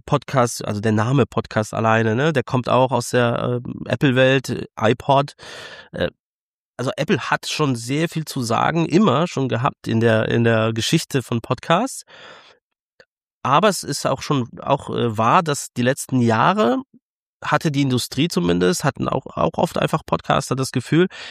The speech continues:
Apple hat das Thema so ein bisschen vernachlässigt. Die haben sich so nicht immer so wirklich mit Fokus und Priorität, ähm, um das Thema gekümmert. Sie haben ab und zu mal Updates released, kleine Sachen. Es waren immer so kleine Änderungen, wo man dachte, „Na ja, gut, ist schön“, <laughs> aber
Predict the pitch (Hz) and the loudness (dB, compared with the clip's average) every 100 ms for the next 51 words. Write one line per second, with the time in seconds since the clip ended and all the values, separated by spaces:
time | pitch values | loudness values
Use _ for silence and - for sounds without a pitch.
0 | - - 135 165 143 135 135 - 165 156 | -12 -4 2 4 2 0 -2 0 2 2
1 | 147 - 262 175 131 117 113 - 110 - | 0 -4 -2 0 2 4 2 0 -6 -6
2 | - - 135 160 165 - 156 160 196 180 | -8 -2 2 2 2 0 0 0 0 2
3 | 185 165 156 - - - - 160 170 170 | 2 2 0 -4 -12 -12 -10 -6 -2 -2
4 | - 147 135 - 165 - 151 - 135 131 | -2 -2 -4 0 2 2 0 0 -2 -2
5 | - 131 127 - 170 - - - 113 117 | -2 0 0 0 -2 -2 -18 -8 0 2
6 | 113 113 110 117 117 117 - 120 117 - | 2 0 0 2 2 0 0 4 2 0
7 | - - - _ 117 - 170 190 180 - | -10 -20 -20 _ -6 -2 2 4 2 0
8 | 131 127 127 104 117 - 107 107 107 - | 0 2 2 0 -2 -2 -2 -2 0 -2
9 | - 156 - 135 131 131 131 - - - | 0 -2 -2 -4 -2 -2 -4 -6 -14 -6
10 | 135 147 147 131 - - - _ _ - | -2 0 0 -2 -6 -10 -14 _ _ -20
11 | - - 135 143 180 156 - 123 143 175 | -14 0 0 2 2 0 -2 -4 0 0
12 | 170 165 - 180 185 170 170 156 147 139 | 2 0 0 0 0 2 2 2 2 0
13 | 143 139 131 131 139 143 214 - - - | -2 -2 0 0 0 -2 -4 -6 -8 -2
14 | 160 240 320 - 156 | 2 2 2 0 -2